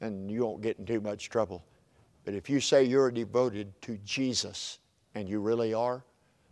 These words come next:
that's not setting too well with a cu-, a culture that went from being fairly favorable to Christianity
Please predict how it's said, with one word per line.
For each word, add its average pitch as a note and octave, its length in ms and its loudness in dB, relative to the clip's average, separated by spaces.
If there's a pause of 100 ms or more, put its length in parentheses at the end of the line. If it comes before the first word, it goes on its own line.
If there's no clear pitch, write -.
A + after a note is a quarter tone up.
(160)
that's - 240 -4
not D3+ 200 -4
setting - 360 0
too G#2 180 -6
well G2 360 -6 (480)
with C3+ 200 6
a A#2+ 100 0
cu-, - 240 0 (120)
a B2 100 2
culture D3 480 4
that A#2+ 300 2
went C3+ 320 -2
from A#2 240 -2
being B2+ 340 2 (380)
fairly C#3 460 6
favorable C#3 520 4
to A2+ 140 -6
Christianity A2 800 -4